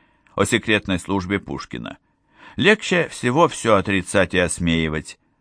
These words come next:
Помнится, в начале девяностых мои заявления в очерках, повестях, затем в книгах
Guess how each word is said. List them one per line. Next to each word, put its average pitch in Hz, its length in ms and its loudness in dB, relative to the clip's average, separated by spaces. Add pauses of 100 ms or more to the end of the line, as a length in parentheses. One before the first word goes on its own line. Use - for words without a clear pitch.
(240)
Помнится, 208 540 2
в 151 60 0
начале 143 420 0
девяностых 87 760 -2 (420)
мои 135 300 6
заявления 120 920 4
в 80 120 -4
очерках, 98 580 0
повестях, 87 840 0 (140)
затем 156 360 0
в - 80 -6
книгах 104 560 0